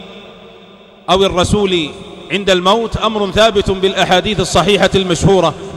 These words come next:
وأما استئذان ملك الموت على النبي صلى الله عليه وسلم فإننا لا نعلمه ثابتا في حديث يصح،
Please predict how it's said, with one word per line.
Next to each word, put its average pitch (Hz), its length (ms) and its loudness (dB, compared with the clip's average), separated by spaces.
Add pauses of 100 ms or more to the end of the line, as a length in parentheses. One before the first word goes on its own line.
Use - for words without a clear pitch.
(1120)
وأما 185 320 0
استئذان 196 500 2
ملك 190 340 -2
الموت 190 300 0
على 185 220 0
النبي 175 420 -4
صلى 185 260 -2
الله 185 340 2
عليه 180 220 0
وسلم 190 480 -2
فإننا 196 580 0
لا 220 160 4
نعلمه 196 540 -2
ثابتا 190 520 0 (720)
في 190 120 2
حديث 196 320 0
يصح، 196 580 2